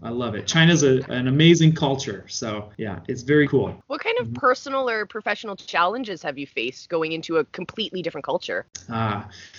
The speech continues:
Speaker 1: so last year especially, because I had never been to China before, didn't speak any of the language,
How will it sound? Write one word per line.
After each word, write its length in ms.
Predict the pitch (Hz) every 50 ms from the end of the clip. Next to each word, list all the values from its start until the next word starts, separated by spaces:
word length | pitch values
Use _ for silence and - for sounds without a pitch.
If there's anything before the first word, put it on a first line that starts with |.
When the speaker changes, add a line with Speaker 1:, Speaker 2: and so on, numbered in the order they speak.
| - - - -
Speaker 1:
so 240 | - - 156 147
last 460 | 143 135 147 156 170 190 202 - - 214
year 100 | 214 202
especially, 1040 | 180 156 - - 165 165 160 - 165 160 151 151 151 151 151 151 160 160 165 - - - - _
because 320 | - 151 - 165 170 160
I 100 | 160 147 143
had 120 | 139 127 135
never 340 | 139 147 143 143 135 139
been 340 | 131 135 156 170 175 170 175
to 140 | 165 - 165
China 320 | 160 - 180 170 170 170
before, 720 | 160 170 165 165 - 165 160 160 160 156 156 151 151 151 - -
didn't 240 | 165 160 160 156
speak 320 | 156 - - 135 127 127 - 151
any 300 | 151 151 151 156 151 143
of 100 | 127 127
the 100 | 135 131
language, 920 | 139 156 165 175 175 170 165 170 175 175 170 170 170 160 - - - -